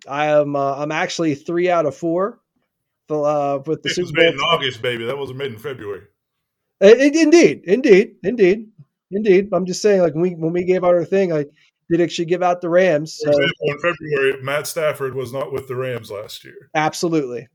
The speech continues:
Speaker 1: absolutely.
Speaker 2: So, stuff like that you're gonna wanna know about.
Speaker 1: Absolutely. So that's why I say, I, we can't give out anything official now, but I will say, if you had me, if you made me pick right this second between the Bengals and the Rams, who's more likely to go back to the Super Bowl,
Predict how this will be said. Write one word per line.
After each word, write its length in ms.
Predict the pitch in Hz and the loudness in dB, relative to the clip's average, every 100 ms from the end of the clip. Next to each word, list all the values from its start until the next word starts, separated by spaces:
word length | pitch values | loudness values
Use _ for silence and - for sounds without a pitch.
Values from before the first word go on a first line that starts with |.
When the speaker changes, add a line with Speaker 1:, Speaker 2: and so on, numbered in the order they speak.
| - | -4
Speaker 1:
absolutely. 640 | 147 147 160 147 117 117 117 | -2 -2 -6 -8 -8 -10 -10
Speaker 2:
So, 140 | 113 107 - | -10 -10 -16
stuff 260 | - 165 156 | -12 -10 -6
like 160 | 147 | -4
that 180 | 135 139 | -2 -4
you're 120 | 127 131 | -4 -6
gonna 120 | 127 | -4
wanna 180 | 120 120 | -6 -6
know 120 | 123 | -6
about. 320 | - 92 - _ | -8 -14 -20 _
Speaker 1:
Absolutely. 720 | 156 156 - 156 147 117 113 | -2 -2 -2 -4 -4 -6 -12
So 160 | - 180 | -2 2
that's 160 | 175 196 | 2 2
why 60 | |
I 20 | |
say, 160 | 175 202 | 2 4
I, 100 | 170 175 | 4 4
we 100 | 190 | 0
can't 200 | 180 202 | 2 2
give 100 | 180 | 4
out 80 | 180 | 2
anything 240 | 175 156 | 2 -2
official 300 | 139 175 - | -2 -4 -2
now, 280 | 139 151 131 | -2 -2 -4
but 320 | 113 139 123 - _ - | -6 -6 -6 -14 _ -4
I 140 | 160 | 0
will 180 | 180 190 | 4 4
say, 540 | - 208 208 160 135 - _ _ _ _ _ | 4 4 6 6 4 -4 _ _ _ _ _
if 160 | 143 160 | -6 0
you 100 | 160 | 0
had 180 | 190 | 2
me, 160 | 170 175 160 | 0 -4 -6
if 140 | 156 | -6
you 80 | 160 | 0
made 180 | 180 185 | 2 2
me 60 | |
pick 160 | 175 135 | 0 0
right 240 | 143 180 | 4 4
this 180 | 170 170 | 4 -2
second 480 | - 185 180 196 190 - _ _ | 0 -2 0 -2 -4 -10 _ _
between 360 | 147 143 180 175 | -10 -6 -4 -2
the 80 | 156 | 0
Bengals 480 | 175 180 185 175 | 2 2 0 0
and 80 | 160 | -2
the 60 | 156 | 0
Rams, 380 | 175 185 185 160 | 0 0 -2 -2
who's 200 | 165 160 | -4 0
more 160 | 175 | 0
likely 280 | 170 165 170 | 0 0 -2
to 120 | 160 | -2
go 100 | 160 | 0
back 220 | 165 170 | 0 0
to 40 | 165 | -4
the 60 | |
Super 300 | 147 180 180 | -6 -4 -4
Bowl, 360 | 170 185 190 190 | -2 0 0 -4